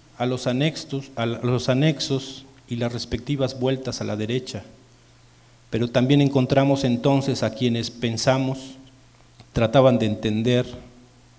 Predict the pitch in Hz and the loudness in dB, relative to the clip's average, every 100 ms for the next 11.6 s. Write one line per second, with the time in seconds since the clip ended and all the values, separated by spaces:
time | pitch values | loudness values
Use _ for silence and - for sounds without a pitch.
0 | - 117 113 110 107 104 123 101 101 101 | -18 -8 -6 -2 -2 0 0 -2 -6 -10
1 | - - - - - - - _ - _ | -14 -20 -20 -20 -20 -20 -20 _ -20 _
2 | _ - - - - - - - - 123 | _ -20 -20 -20 -20 -20 -20 -20 -12 4
3 | 143 156 160 151 143 143 147 151 139 139 | 6 6 4 4 2 4 4 2 0 2
4 | 147 147 127 - 127 123 131 147 139 123 | 2 4 4 4 0 2 2 0 2 2
5 | 143 143 135 139 120 - - - - - | 0 -2 -4 -6 -8 -14 -20 -20 -20 -8
6 | 127 135 156 139 131 - 123 - 147 127 | -2 0 2 4 2 2 -2 0 2 2
7 | 120 123 120 139 143 139 127 117 117 117 | 0 0 2 2 2 0 0 -2 -4 -2
8 | 120 120 139 139 131 123 110 110 110 117 | -2 2 0 0 -4 -2 0 0 0 0
9 | 131 139 123 117 117 110 107 117 131 123 | 0 0 -2 -4 -4 -4 -2 0 0 0
10 | 107 113 107 117 123 117 110 110 107 107 | -2 -4 -4 -2 -2 -2 -4 -4 -4 -4
11 | 107 110 107 123 127 | -4 -6 -6 -4 -4